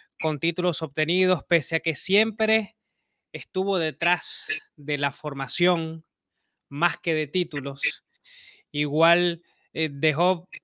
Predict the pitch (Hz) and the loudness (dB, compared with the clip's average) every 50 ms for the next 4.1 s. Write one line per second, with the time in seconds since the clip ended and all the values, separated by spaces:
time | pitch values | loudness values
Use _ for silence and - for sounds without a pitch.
0 | _ _ 156 170 165 160 170 175 175 175 165 170 175 170 - 165 160 165 165 160 | _ _ -8 -4 0 2 4 4 4 4 4 2 0 -2 -2 -2 0 0 0 0
1 | 160 170 170 165 - - 160 151 147 139 135 135 131 127 123 120 120 131 _ _ | 0 -2 -2 -2 -2 0 0 2 2 2 0 -2 -2 -4 -6 -8 -8 -10 _ _
2 | _ _ _ _ _ _ - 170 165 160 156 151 151 143 139 139 135 - 160 156 | _ _ _ _ _ _ -2 0 0 0 0 -2 -6 -6 -8 -10 -8 -4 -4 -2
3 | 147 151 147 147 135 147 147 139 131 147 160 170 175 175 180 175 175 175 170 156 | -2 -2 -2 -2 -2 -2 -4 -4 -4 -2 -2 0 0 2 2 2 2 2 0 -2
4 | 143 | -4